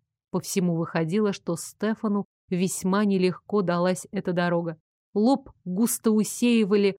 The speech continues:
мельчайшие капельки выступившего пота.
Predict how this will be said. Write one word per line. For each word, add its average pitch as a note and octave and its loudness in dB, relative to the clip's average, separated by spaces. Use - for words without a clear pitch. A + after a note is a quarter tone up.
мельчайшие G#3+ 2
капельки G3+ 0
выступившего F#3 -2
пота. E3 -4